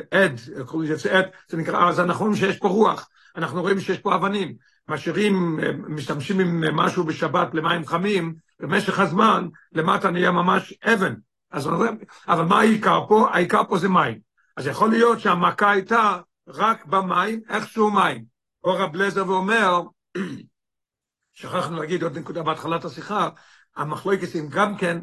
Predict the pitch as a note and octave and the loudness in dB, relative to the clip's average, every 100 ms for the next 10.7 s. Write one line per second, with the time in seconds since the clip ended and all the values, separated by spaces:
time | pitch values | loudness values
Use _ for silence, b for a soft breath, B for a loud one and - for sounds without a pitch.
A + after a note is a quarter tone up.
0 | b b - G#3+ - - G3+ F#3+ E3+ - | b b 0 0 -4 -2 0 2 0 -4
1 | - D#3 - - A3 F#3 E3+ E3+ _ _ | -4 -6 -4 0 2 2 0 -6 _ _
2 | E3 - D#3+ G3 F#3+ F3+ D3 D#3 F#3+ F3+ | -10 -6 -4 0 2 2 0 -4 -4 -2
3 | E3+ - D#3+ G#3+ F#3 F3 b b - D3 | -4 -4 2 2 2 -2 b b -6 0
4 | D#3+ D#3+ F#3+ F#3+ D#3+ E3 E3 D#3+ D#3+ F3+ | 2 4 4 2 0 0 0 -2 -4 -4
5 | F#3+ F#3 B3 G#3+ F3 C#3+ - _ - - | -4 -2 -2 0 0 -2 -8 _ -18 -4
6 | G#3 G#3 G3+ F#3 G3 - - - E3+ E3+ | 0 0 0 0 0 -2 -14 -4 0 0
7 | - D#3 A2+ G#2 _ _ _ _ B2 B2 | 0 -4 -4 -14 _ _ _ _ -8 0
8 | E3+ F3 A3+ G#3+ F#3 F#3 - _ - C#3 | 2 4 4 4 2 -2 -14 _ -8 -4
9 | D#3 G3 F#3 E3+ C#3+ - - D3 F3 D#3 | 2 2 2 0 -2 -10 -2 2 2 0
10 | C#3 D3 C#3+ B2+ G3+ F3+ | -4 -2 -2 2 2 2